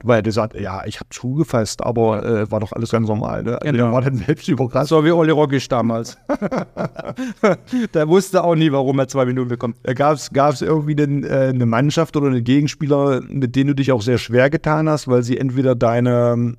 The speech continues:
Speaker 1: wie soll ich sagen, deine Spielart gut stoppen konnten oder wo du dich mental irgendwo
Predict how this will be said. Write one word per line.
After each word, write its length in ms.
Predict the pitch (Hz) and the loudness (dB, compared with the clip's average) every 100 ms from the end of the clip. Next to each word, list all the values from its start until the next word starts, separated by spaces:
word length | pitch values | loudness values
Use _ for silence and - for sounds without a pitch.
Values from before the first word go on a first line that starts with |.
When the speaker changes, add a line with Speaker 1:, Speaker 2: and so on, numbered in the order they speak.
| - | -10
Speaker 1:
wie 120 | - 123 | -6 0
soll 120 | 123 | 0
ich 80 | 113 | 2
sagen, 220 | 120 120 | 0 2
deine 200 | 113 113 | 0 -2
Spielart 680 | - - 135 - 123 123 - | -6 -4 -4 -2 -2 -2 -4
gut 240 | 123 120 | -6 -4
stoppen 340 | - 143 165 | 0 0 0
konnten 420 | 151 151 151 156 147 | 2 2 2 0 -2
oder 540 | - 127 120 113 107 | -2 0 2 2 0
wo 160 | 120 127 | -2 0
du 460 | 131 135 135 131 | 0 -2 -2 -2
dich 280 | 123 127 - | -2 -2 0
mental 600 | 120 110 120 120 131 131 | 0 0 -2 0 2 2
irgendwo 760 | 123 131 120 120 123 123 127 | 0 -2 0 0 2 2 0